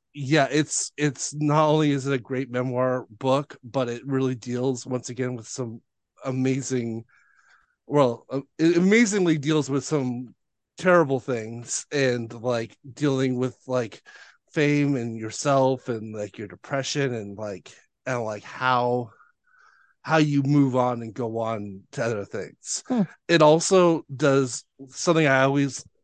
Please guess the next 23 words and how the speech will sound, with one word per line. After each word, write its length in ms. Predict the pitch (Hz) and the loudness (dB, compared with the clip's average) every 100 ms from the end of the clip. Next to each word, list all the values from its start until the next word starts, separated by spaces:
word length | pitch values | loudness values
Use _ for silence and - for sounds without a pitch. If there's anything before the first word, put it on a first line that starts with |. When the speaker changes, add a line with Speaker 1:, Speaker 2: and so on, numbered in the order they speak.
| _ - | _ -2
Speaker 1:
talk 240 | 143 120 | 0 2
about 200 | 131 131 | 2 2
ad 160 | 120 120 | 0 -2
nauseum, 600 | 117 123 135 131 123 - | -2 -2 -2 -2 -4 -6
things 200 | 131 120 | -6 -4
I 80 | 113 | -6
love 420 | 110 117 120 - - | -4 -2 -4 -8 -8
in 100 | 139 | -8
comics, 480 | 135 135 135 139 117 | -2 -2 0 -4 -4
where 180 | 127 110 | -2 -2
it 40 | |
just 240 | 113 127 - _ _ | -4 -8 -12 _ _
fucks 220 | 135 127 | -4 -2
with 100 | 143 | -4
the 60 | 131 | -6
comics 400 | 127 123 120 - | -4 -4 -4 -8
medium, 480 | 117 113 127 139 139 _ _ - - - | -8 -4 -2 -2 -6 _ _ -20 -20 -6
you 140 | 147 143 | 4 6
know, 160 | 131 | 6
just, 240 | 120 123 131 | 2 -4 -4
like, 180 | 117 - | -6 -2
and, 260 | 131 135 123 | 0 2 2
like, 280 | 120 101 | 0 -2